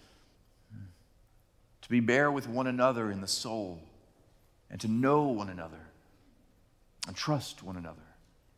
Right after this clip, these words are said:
But we recognize that we have, we've abdicated our responsibilities as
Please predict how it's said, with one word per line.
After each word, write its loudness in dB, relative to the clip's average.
But -2
we 4
recognize 0
that -10
we -4
have, -8
we've 0
abdicated 4
our 0
responsibilities -4
as 0